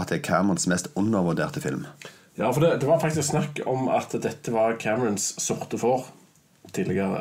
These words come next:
Speaker 2: at dette var filmen som han ikke fikk til, for han var ikke så stor kinosuksess.
Speaker 1: Mm.
Speaker 2: Men,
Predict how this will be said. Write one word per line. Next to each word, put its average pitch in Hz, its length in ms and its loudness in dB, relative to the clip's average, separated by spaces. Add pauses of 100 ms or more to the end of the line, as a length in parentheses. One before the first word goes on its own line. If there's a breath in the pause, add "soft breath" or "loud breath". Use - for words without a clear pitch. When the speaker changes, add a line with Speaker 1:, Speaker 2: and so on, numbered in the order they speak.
Speaker 2:
at - 160 -8
dette 190 320 -2
var 202 80 0
filmen 110 340 -2
som 98 140 -4
han 87 80 -2
ikke 104 160 -6
fikk 95 220 -6
til, 120 140 0 (120)
for - 160 -8
han 104 180 -2
var 92 220 -2
ikke 117 160 -4
så 113 240 -2
stor 101 160 -2
kinosuksess. 107 680 -4 (320 loud breath)
Speaker 1:
Mm. 98 240 2 (100)
Speaker 2:
Men, 110 260 2